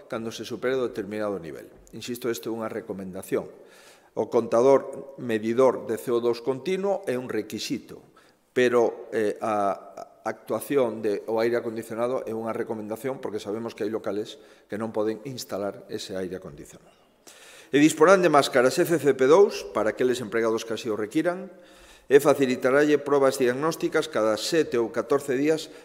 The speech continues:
dependendo da situación epidemiolóxica.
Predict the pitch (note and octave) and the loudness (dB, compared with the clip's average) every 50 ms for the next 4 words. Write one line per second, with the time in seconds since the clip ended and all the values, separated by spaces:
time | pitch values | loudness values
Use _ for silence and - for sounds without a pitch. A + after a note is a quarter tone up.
0 | - - A2+ A#2+ A2+ A#2 A#2+ A#2 B2+ C#3+ C#3+ D3 C#3+ D3 C#3+ - - - A#2+ A#2 | -20 -2 -2 -2 0 0 -2 -2 -2 -2 -2 -2 -4 -4 -4 -6 -6 -8 -8 -8
1 | - A#2 G2+ - A2 G#2+ - C3 C3 C3 - - - - - G#2 G2 F#2 E2+ D2+ | -8 -8 -6 -6 -6 -4 -4 -6 -8 -8 -10 -12 -12 -8 -6 -4 -4 -4 -6 -10
2 | C#2+ C2 B1 - - - _ | -14 -16 -16 -18 -20 -20 _